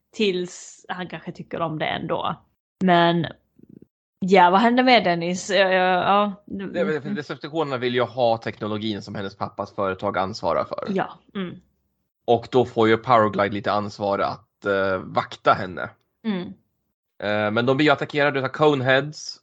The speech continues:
Speaker 2: och de lyckas ju kidnappa Astoria och ta med henne till Decepticonernas nyaste, eh, plot of the week, som är en, en flygande bas som ska
Speaker 1: Mm.
Speaker 2: göra någonting.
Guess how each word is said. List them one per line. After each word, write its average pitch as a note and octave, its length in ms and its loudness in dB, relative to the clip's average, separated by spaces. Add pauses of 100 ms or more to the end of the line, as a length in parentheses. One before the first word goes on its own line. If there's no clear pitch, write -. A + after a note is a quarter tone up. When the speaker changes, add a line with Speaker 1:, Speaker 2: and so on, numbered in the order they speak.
Speaker 2:
och A2+ 280 -6 (300)
de A2+ 200 0
lyckas A2 280 -4
ju G#2+ 40 -8
kidnappa G#2+ 500 -2
Astoria G2 420 -2
och F#2+ 60 -4
ta G#2+ 100 -8
med G#2+ 180 2
henne G2+ 180 -6
till - 200 -10 (140)
Decepticonernas G#2+ 840 -4
nyaste, E3+ 680 4 (800)
eh, A2 100 0
plot - 400 0
of G#2 140 -4
the A2+ 100 -6
week, G#2+ 260 -4
som G2+ 160 -6
är G2+ 40 -2
en, G2+ 100 -4 (180)
en G#2 160 -8
flygande G#2+ 640 0
bas G2 600 0
som G#2+ 160 -10
ska A2+ 140 -8
Speaker 1:
Mm. A2 120 0
Speaker 2:
göra F#2+ 260 0
någonting. F#2 640 -8